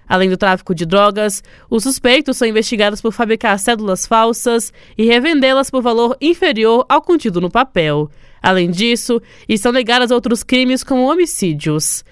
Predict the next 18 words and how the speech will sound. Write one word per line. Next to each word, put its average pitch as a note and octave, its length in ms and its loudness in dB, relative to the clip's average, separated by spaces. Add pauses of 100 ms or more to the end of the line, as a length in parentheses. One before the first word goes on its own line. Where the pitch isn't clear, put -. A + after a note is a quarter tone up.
(120)
Em G3+ 100 0
relação G3 420 0
à A3 60 0
falsificação, G#3 840 -2 (300)
esses A#3 340 0
alvos B3+ 360 4
estavam B3+ 200 2
fabricando A#3 560 -2
moeda A3 380 0
local G#3+ 580 2 (240)
e G#3 60 0
revendendo C4 500 2
por C#4+ 160 2
um D#4 80 -4
preço G#3+ 340 -2
menor. G3 540 -2 (300)
Por E3+ 160 0
exemplo, A3 640 0